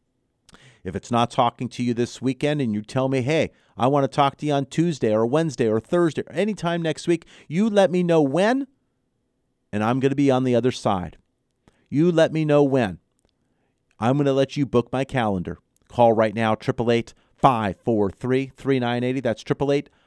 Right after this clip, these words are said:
five four three, three nine eighty. We've had a very busy program today. A lot of calls coming in on reverse mortgages. I mentioned about the changes occurring on October third,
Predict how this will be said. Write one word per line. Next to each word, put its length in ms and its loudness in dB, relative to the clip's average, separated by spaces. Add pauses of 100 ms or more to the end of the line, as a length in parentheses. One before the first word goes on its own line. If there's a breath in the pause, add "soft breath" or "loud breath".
(160)
five 380 2
four 360 0
three, 520 -4 (480)
three 440 -2 (460)
nine 400 0
eighty. 400 2 (240 soft breath)
We've 100 0
had 120 6
a 60 6
very 300 6
busy 260 -2
program 480 -2
today. 240 -6
A 60 -4
lot 200 0
of 80 -2
calls 300 -2
coming 260 -4
in 100 -2
on 160 -2
reverse 380 -4
mortgages. 480 -2
I 80 -2
mentioned 320 -4
about 160 -4
the 80 -14
changes 420 -4
occurring 400 -4
on 80 -4
October 380 -4
third, 400 2